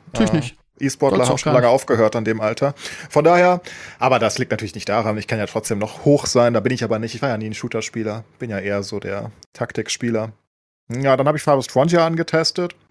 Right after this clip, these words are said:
Speaker 2: weil ich da einen Key bekommen habe. Das
Speaker 1: Bitte
Speaker 2: ist
Speaker 1: was hast du
Speaker 2: basically
Speaker 1: angetestet?
Speaker 2: Farthest Frontier.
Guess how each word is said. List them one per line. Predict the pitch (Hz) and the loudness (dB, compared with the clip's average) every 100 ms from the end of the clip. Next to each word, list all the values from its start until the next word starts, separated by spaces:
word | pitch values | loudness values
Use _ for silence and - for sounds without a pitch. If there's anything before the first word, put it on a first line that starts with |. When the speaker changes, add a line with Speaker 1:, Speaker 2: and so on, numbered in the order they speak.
| - | -6
Speaker 2:
weil | 117 | -4
ich | |
da | 110 | -2
einen | 113 | -6
Key | - 151 | -6 -6
bekommen | 170 165 160 | -2 -2 0
habe. | 156 160 165 165 | 0 0 0 -4
Das | - | -2
Speaker 1:
Bitte | 180 | 0
Speaker 2:
ist | |
Speaker 1:
was | 214 | 0
hast | - | 0
du | |
Speaker 2:
basically | 226 214 226 | -2 0 0
Speaker 1:
angetestet? | 233 233 - _ _ _ | 0 -2 -8 _ _ _
Speaker 2:
Farthest | - 139 170 202 208 196 - | -2 2 4 4 2 2 -2
Frontier. | - 151 151 175 - 208 110 | -2 2 4 2 -2 -6 -6